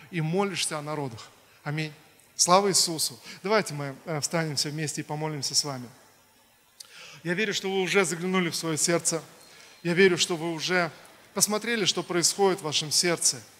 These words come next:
И также я убеждён, друзья, давайте мы ещё прославим Господа. Команда прославления, пожалуйста,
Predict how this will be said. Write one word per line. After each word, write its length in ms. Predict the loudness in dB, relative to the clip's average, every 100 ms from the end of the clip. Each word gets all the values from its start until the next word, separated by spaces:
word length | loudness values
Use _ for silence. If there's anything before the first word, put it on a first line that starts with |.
| -20 -20 -20 -20 -14 2
И 580 | 6 8 6 2 -2 -4 -12 -20 -20 _ -14 2
также 280 | 4 4
я 100 | 2
убеждён, 520 | 2 0 -4 -2 -4 -4
друзья, 340 | -4 -4 -4 -6 -10
давайте 240 | -4 -4 -2
мы 80 | 4
ещё 180 | 4
прославим 520 | 4 0 2 2 0 0
Господа. 420 | -2 -2 -4 -8
Команда 380 | -8 -6 -6 -8
прославления, 560 | -8 -8 -6 -8 -8
пожалуйста, 500 | -10 -6 -6 -8 -14